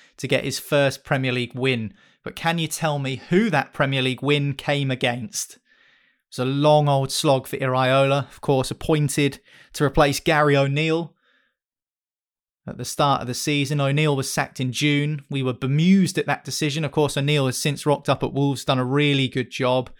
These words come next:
Iraola got off to a really sluggish start, ten games to get his first Premier League win, but who did that victory for the Cherries come against? Into the final straight then. Thirty-five players have been sent off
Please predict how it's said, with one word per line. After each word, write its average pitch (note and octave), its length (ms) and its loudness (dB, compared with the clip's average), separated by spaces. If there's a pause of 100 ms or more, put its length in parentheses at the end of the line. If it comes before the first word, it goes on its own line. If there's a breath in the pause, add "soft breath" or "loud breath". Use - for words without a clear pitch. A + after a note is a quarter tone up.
(400 soft breath)
Iraola D#3 680 6
got D#3 120 -2
off C#3 120 -6
to D3 100 -2
a C#3 40 2
really C#3+ 340 0
sluggish C3+ 440 -2
start, C3+ 380 0
ten F#3 360 2
games D#3+ 380 2
to - 60 -6
get C3+ 120 0
his - 120 -8
first C#3+ 280 0
Premier C3 240 -2
League A#2+ 200 -4
win, C#3 280 2
but - 180 -8
who F#3+ 180 6
did E3+ 140 0
that - 300 -2
victory D#3+ 500 0
for A2+ 120 -10
the A2 80 -8
Cherries B2 520 -2
come B2+ 220 -4
against? G#2 580 -6 (1160)
Into D3 240 -6
the D#3+ 100 2
final C#3+ 320 2
straight C#3+ 340 0
then. A2+ 240 -6
Thirty-five F3 840 0
players C#3 320 2
have C3 100 -8
been C3+ 140 -4
sent D3 400 0
off C3 260 0